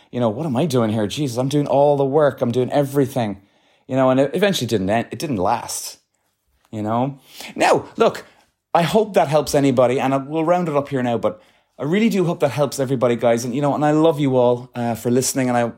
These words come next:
thank you for all the support all the time. You, you guys are fucking <laughs> awesome. You know, you really are. You are awesome. And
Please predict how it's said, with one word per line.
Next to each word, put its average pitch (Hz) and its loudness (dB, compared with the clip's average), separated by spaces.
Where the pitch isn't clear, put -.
thank 156 -4
you 131 -6
for 127 -2
all 127 4
the 120 -2
support 120 -2
all 139 4
the 120 -4
time. 123 2
You, 120 2
you 131 -4
guys 131 2
are 107 -4
fucking - -2
<laughs> 120 2
awesome. - 0
You 131 -4
know, 139 2
you 143 -4
really 147 4
are. 113 4
You 123 0
are 123 0
awesome. 107 -2
And 170 -2